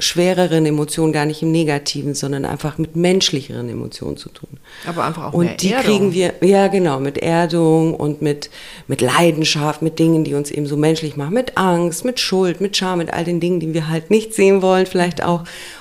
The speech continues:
Speaker 1: Und so wie es schwer ist, die Energie von oben durchs Herz nach unten zu kriegen, ist es auch nicht so leicht, die Energie von unten <laughs> nach
Speaker 2: Mhm.
Speaker 1: oben durchs Herz zu kriegen.
Speaker 2: Mhm.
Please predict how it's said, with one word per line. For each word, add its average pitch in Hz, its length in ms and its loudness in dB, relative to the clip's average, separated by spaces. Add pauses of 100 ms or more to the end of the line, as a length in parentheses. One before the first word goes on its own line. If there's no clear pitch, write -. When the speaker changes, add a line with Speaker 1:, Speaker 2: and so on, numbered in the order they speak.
Speaker 1:
Und 180 220 0
so 202 300 2
wie 202 120 2
es 185 180 -2
schwer 190 340 2
ist, 180 240 0
die 175 120 0
Energie 170 340 0
von 170 220 0
oben 170 480 -2
durchs 240 280 2
Herz 175 240 0
nach 156 220 -4
unten 185 320 0
zu - 120 -6
kriegen, 165 300 -2
ist 160 160 -4
es - 180 -8
auch 160 140 0
nicht 175 300 0
so 160 100 0
leicht, 151 400 -2
die - 80 -4 (160)
Energie 151 340 -2
von 160 200 -2
unten 190 580 2
<laughs> - 40 -12
nach - 200 -2
Speaker 2:
Mhm. 170 140 -2
Speaker 1:
oben 170 260 2
durchs - 320 -2
Herz 175 400 -2
zu - 140 -8
kriegen. 127 300 -10 (140)
Speaker 2:
Mhm. 226 120 -4